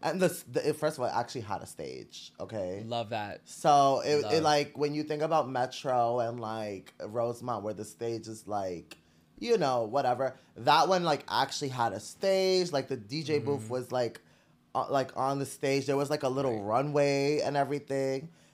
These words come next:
Speaker 1: It
Speaker 2: That's
Speaker 1: was
Speaker 2: fierce.
Speaker 1: cunt. Like, that, that, that was fab. It was, it was fab.
Speaker 2: Fascinating. That's the thing. It's like, I don't mind, like, a little floor number, but, like, having a stage does it.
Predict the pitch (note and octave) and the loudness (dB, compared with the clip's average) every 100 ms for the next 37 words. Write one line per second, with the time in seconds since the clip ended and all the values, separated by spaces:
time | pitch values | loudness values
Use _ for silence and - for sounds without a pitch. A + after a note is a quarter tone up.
0 | - - C5 B4+ - - F3+ F3+ F#3+ C#3 | -6 0 2 0 -2 -8 -2 2 2 2
1 | A2+ C3 C3 B2+ B2 - _ _ _ - | 2 2 2 2 -4 -8 _ _ _ -6
2 | A#2+ C#3 D3+ - - C#3 C#3 - B2+ C#3+ | 4 4 4 -2 0 2 2 2 2 2
3 | D3 - A#2 F#2+ C#2+ C2+ D#2+ A2+ - - | 0 -4 -2 -2 -4 -8 -8 -10 -14 -18
4 | G#2 - - - - - _ _ _ _ | -18 -16 -16 -18 -20 -20 _ _ _ _
5 | - G#2 - F#2+ G#2 D3+ F3+ D3+ A#2 G#2 | -20 -18 -18 -14 -12 -10 -8 -8 -8 -6
6 | B2 A#2+ A#2 - A#2 C3 D3 B2 B2 B2 | -4 -4 -4 -8 -4 -2 -2 -4 -4 -4
7 | B2 B2 A#2+ A#2 A#2+ A#2+ - A2+ A#2 B2 | -4 -6 -6 -6 -6 -8 -8 -4 -4 -4
8 | B2+ C3+ B2+ A#2 F#2 G#2 - _ _ _ | -4 -4 -6 -8 -10 -12 -14 _ _ _
9 | - A2 G#2+ - - - - - - G2+ | -12 -10 -10 -14 -14 -14 -16 -20 -18 -16
10 | F2+ D2+ C#2+ - - - - - - - | -16 -16 -20 -20 -20 -20 -20 -20 -20 -20